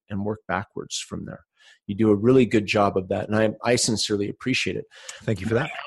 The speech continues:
Speaker 1: Those critical moments on my calendar, you can bet that I'm gonna guard my time to recharge prior to that, whether that means making sure I've gotten plenty of rest, or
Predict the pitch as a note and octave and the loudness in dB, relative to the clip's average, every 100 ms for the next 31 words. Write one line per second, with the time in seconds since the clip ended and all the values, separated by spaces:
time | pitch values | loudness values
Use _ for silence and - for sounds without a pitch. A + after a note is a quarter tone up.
0 | - B2+ A#2 - - C3 - A2+ G#2+ C3+ | -4 0 0 2 2 2 2 2 4 4
1 | C#3 F#2+ - - A#2+ A2 G#2 G2 - E3+ | 2 -2 -6 -6 -4 0 0 -2 -4 -2
2 | B2+ F2+ - - _ _ _ _ _ _ | -2 -6 -10 -16 _ _ _ _ _ _
3 | _ _ _ _ _ C3 D3+ C#3+ A2+ G#2 | _ _ _ _ _ 2 2 4 4 6
4 | E3+ C#3 - - C3 B2 B2 A#2+ A#2 G#2+ | 6 4 0 -6 2 4 4 4 4 4
5 | A#2 A#2 A2 G#2 F#2+ - D3+ D3 G#2+ G2 | 4 4 4 2 0 -2 -2 0 0 -2
6 | G2+ - - A#2 G#2+ A2+ G#2+ - C3+ A#2 | -6 -12 -6 -4 0 0 0 0 4 4
7 | G#2+ - - D#3 F3+ A#2 - F#2 F2+ F2 | 2 -4 -4 0 0 0 -4 -4 -4 -6
8 | - - A#2 A#2+ A2 A#2+ A#2+ A#2+ A#2+ A2 | -12 -16 0 4 6 4 2 2 4 4
9 | - - A#2 G#2+ G#2 - G#2 G#2 G2+ G2+ | 0 -2 -2 -2 -2 -2 -2 0 -2 -4
10 | G#2 G2+ G2+ G2 G2 F2+ D#2+ G2+ C3 F#3 | -2 -4 -4 -8 -8 -8 -8 -2 0 0
11 | - - - _ _ _ _ _ _ - | -2 -10 -18 _ _ _ _ _ _ 0
12 | A2 G#2+ G#2 G#2+ | 4 6 4 0